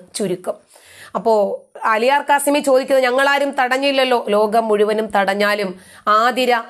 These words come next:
ആതിരയുടെ പഴയ മതത്തിലേക്ക് തന്നെ തിരിച്ചു പോകുമെന്ന് പറഞ്ഞാൽ പോയേ പറ്റൂ. അതല്ലെങ്കിൽ പിന്നെ കമലാ സുരയ്യയൊക്കെ പോലെ ജീവന് ഭയമുണ്ടാകണം. പിന്നീട് ശക്തരായ രാഷ്ട്രീയ നേതാക്കൾ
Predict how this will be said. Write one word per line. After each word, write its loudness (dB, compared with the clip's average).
ആതിരയുടെ 2
പഴയ 0
മതത്തിലേക്ക് 0
തന്നെ 0
തിരിച്ചു -4
പോകുമെന്ന് 0
പറഞ്ഞാൽ 0
പോയേ 2
പറ്റൂ. -8
അതല്ലെങ്കിൽ 0
പിന്നെ -2
കമലാ 0
സുരയ്യയൊക്കെ 0
പോലെ 0
ജീവന് -2
ഭയമുണ്ടാകണം. -2
പിന്നീട് 0
ശക്തരായ 0
രാഷ്ട്രീയ 2
നേതാക്കൾ 0